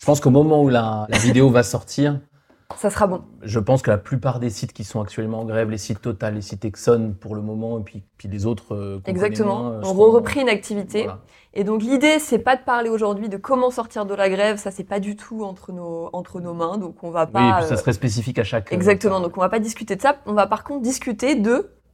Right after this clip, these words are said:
Speaker 2: comment en tant que manager vous faites en sorte que votre site reparte dans les bonnes conditions et que cette grève n'entra-,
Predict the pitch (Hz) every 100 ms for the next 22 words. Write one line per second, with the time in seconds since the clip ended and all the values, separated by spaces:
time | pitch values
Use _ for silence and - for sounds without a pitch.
0 | - 269 254 302 277 226 220 208 196 262
1 | 254 233 226 202 240 - 220 190 - -
2 | 214 226 233 - - - 214 190 185 233
3 | 233 220 202 262 330 _ _ - 294 294
4 | 262 247 196 214 254 226 226 -